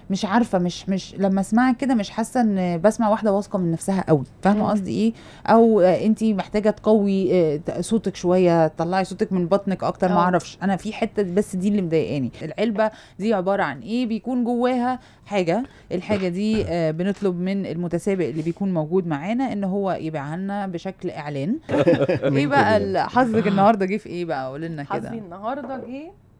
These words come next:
Speaker 2: في عين سحرية. بصي، بصي لابسة ايه وعاملة وشها ازاي؟ دي بعيدة قوي، انتي شفتيها ازاي؟ شايفة الأطفال بيرنوا الجرس وبيجروا ازاي؟ فاكرين محدش شايفهم؟ ما أنا فعلًا ما كنتش شايفاهم، ده انتي عيونك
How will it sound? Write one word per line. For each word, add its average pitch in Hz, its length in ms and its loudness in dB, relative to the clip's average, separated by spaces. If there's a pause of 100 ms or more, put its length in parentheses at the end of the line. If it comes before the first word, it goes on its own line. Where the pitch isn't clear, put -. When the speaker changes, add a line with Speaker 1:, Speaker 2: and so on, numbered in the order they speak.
(140)
Speaker 2:
في 185 60 -16
عين 190 180 -12
سحرية. - 560 -18 (1600)
بصي، 311 260 -2
بصي 294 300 -4
لابسة 285 280 -2
ايه 285 120 -2
وعاملة 285 360 -4
وشها 269 400 -4
ازاي؟ 233 560 -6 (480)
دي 254 100 -2
بعيدة 277 300 2
قوي، 311 240 4
انتي 294 140 -4
شفتيها 262 420 -2
ازاي؟ 226 500 -2 (400)
شايفة 392 280 -4
الأطفال 320 340 -2
بيرنوا 339 360 -4
الجرس 311 340 0
وبيجروا 294 380 0
ازاي؟ 285 280 -2
فاكرين 339 380 -6
محدش 370 480 -2
شايفهم؟ 277 580 -4 (380)
ما 170 100 0
أنا 254 100 2
فعلًا 349 300 0
ما 359 100 0
كنتش 349 340 2
شايفاهم، 269 680 0
ده 208 100 -2
انتي 202 220 -6
عيونك 247 440 -4